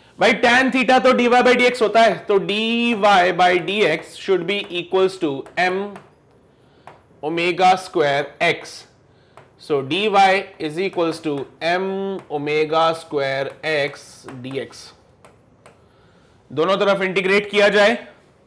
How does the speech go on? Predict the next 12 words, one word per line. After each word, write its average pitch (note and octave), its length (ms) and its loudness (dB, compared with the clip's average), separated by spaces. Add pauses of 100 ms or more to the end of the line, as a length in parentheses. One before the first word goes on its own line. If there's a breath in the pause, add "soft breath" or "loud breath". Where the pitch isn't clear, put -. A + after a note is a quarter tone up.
(540 soft breath)
लिमिट्स G3 360 -2
क्या G#3+ 140 2
लगाएंगे G#3 320 4
बेटा G3+ 220 2
जी? F#3+ 240 -4 (100)
लिमिट्स D#3+ 320 -4
क्या G#3 120 2
लगाएंगे? F#3+ 380 2
सर G#3 280 2
ये G3+ 220 2
रहा G3 220 6
पॉइंट, F3+ 440 4